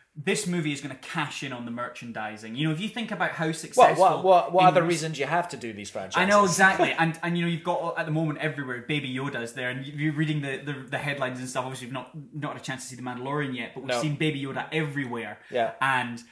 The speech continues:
Speaker 1: I was
Speaker 2: Yeah.
Speaker 1: reading a funny
Speaker 2: Thanks, Disney, for
Speaker 1: I know,
Speaker 2: not
Speaker 1: yeah.
Speaker 2: giving U K
Speaker 1: 'Cause
Speaker 2: Disney Plus.
Speaker 1: Disney
Speaker 2: We have to, and we have, we still have the internet to spoil things for
Speaker 1: Yep.
Speaker 2: us. Yay!
Speaker 1: Yep. Thanks, thanks for that, Disney. Screw you. When I left your home, I left the kettle on.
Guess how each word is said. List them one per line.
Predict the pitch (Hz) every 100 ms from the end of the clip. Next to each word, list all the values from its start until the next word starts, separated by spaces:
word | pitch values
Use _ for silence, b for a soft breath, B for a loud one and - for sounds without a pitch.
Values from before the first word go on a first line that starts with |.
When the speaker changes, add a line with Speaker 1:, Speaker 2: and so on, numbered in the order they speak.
| B
Speaker 1:
I | 131
was | 127 110
Speaker 2:
Yeah. | 147
Speaker 1:
reading | 143
a | 139
funny | - 143 220
Speaker 2:
Thanks, | 226
Disney, | - 170 165 175
for | 170
Speaker 1:
I | 139
know, | 147 185
Speaker 2:
not | 190
Speaker 1:
yeah. | 127
Speaker 2:
giving | 175 175 165 156
U | 147 147
K | 135
Speaker 1:
'Cause | 156
Speaker 2:
Disney | 120 120 123
Plus. | - 170 175
Speaker 1:
Disney | 160
Speaker 2:
We | 123
have | 117 139 -
to, | 143 131 127
and | 120 120
we |
have, | 123 127
we | 123
still | 110 -
have | 147 135
the | 120
internet | 120 131 131
to |
spoil | 156 - 110 98
things | 98 92
for | -
Speaker 1:
Yep. | 165 175
Speaker 2:
us. | 165 - 143 156
Yay! | 214 180 170 156 147 143 127 123 113 104
Speaker 1:
Yep. | - - - -
Thanks, | 185 190 -
thanks | 190 -
for | 165
that, | 156
Disney. | 160 160 165 165
Screw | - 190 196
you. | 170 156
When | 147
I |
left | 156 156
your | 139
home, | 143 139 139
I | 123
left | 127 123
the | 123
kettle | 123 120 123
on. | 120 120 117